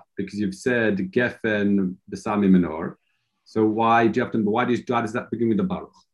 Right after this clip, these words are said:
So it says shni here, it's different. The mar, uh, 'cause, uh, mar is amar. Mar, uh, the ba bar zavda. Rebbe haya mefazran. He said, "Rebbe, what he used to do, he used to mefazran," meaning all the brachas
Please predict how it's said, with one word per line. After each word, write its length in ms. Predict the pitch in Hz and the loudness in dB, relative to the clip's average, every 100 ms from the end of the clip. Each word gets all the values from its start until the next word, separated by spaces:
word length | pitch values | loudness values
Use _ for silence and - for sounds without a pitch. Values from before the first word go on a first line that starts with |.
| _ _ | _ _
So 140 | - 131 | -2 2
it 20 | |
says 200 | 143 135 | 4 2
shni 380 | - 160 185 135 | 2 6 6 6
here, 400 | 117 113 147 190 _ _ 120 | 2 0 -2 -6 _ _ -6
it's 160 | 98 | -2
different. 340 | 123 107 123 101 | 0 4 4 4
The 120 | 113 | 4
mar, 680 | 117 151 165 151 139 127 123 | 4 4 4 4 4 2 0
uh, 200 | 123 117 - | 0 -4 -6
'cause, 160 | 107 95 | -6 -4
uh, 140 | 120 127 | 0 4
mar 220 | 127 113 | 4 4
is 80 | 95 | 2
amar. 440 | 98 92 98 - _ _ | 4 4 2 -6 _ _
Mar, 240 | 131 156 131 | -2 2 2
uh, 120 | 123 | 2
the 200 | 107 110 | 0 -2
ba 340 | 98 131 143 | -2 0 0
bar 260 | 110 110 110 | 0 -2 -2
zavda. 580 | 95 90 87 101 127 165 _ _ _ _ - | -2 -4 -6 -8 -8 -10 _ _ _ _ 0
Rebbe 400 | 139 196 196 175 | 4 6 6 6
haya 220 | 151 139 | 4 6
mefazran. 760 | 131 123 - 190 185 101 95 90 | 6 4 2 2 2 0 -2 -2
He 120 | 165 | -6
said, 240 | - 123 | -6 -4
"Rebbe, 240 | 120 165 131 | -2 0 0
what 160 | 156 | 0
he 60 | 160 | 0
used 200 | 139 - | -2 -2
to 60 | 113 | -2
do, 240 | 98 98 | 2 2
he 140 | 95 | 0
used 180 | 151 165 | -4 -4
to 60 | 147 | -2
mefazran," 680 | 139 - 139 117 92 85 | -2 0 0 0 -2 0
meaning 220 | 92 117 120 | 2 2 2
all 140 | 185 | 2
the 100 | 185 | 2
brachas 400 | - 151 147 135 | 2 -4 -4 -6